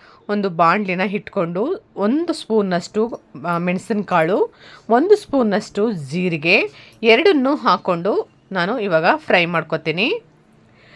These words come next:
ಸ್ವಲ್ಪ ಮೆಣಸಿನಕಾಳನ್ನ ಇನ್ನೂ ಜಾಸ್ತಿನೇ ಹಾಕ್ಕೊಳ್ಳಿ, ಏಕೆಂದರೆ ಮೇನು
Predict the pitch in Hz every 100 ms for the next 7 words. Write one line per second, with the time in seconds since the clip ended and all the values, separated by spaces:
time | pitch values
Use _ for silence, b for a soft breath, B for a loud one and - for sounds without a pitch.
0 | b - 240 240 240 208 233 392 381 277
1 | 185 185 240 226 254 196 175 160 254 -
2 | 214 214 220 175 - 165 196 302 - 180
3 | - 180 185 233 190 180 214 359 339 330